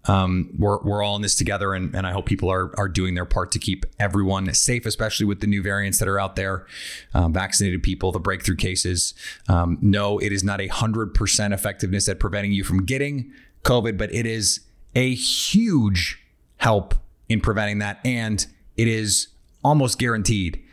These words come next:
that it will prevent you from having a serious issue with it, which is what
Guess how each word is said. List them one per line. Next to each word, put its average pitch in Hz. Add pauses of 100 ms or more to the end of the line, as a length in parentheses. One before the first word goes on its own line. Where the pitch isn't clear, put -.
(340)
that 101
it 104
will 98
prevent 95
you 85
from -
having 92
a 92
serious 98
issue 95
with 90
it, 90
which 95
is 90
what 87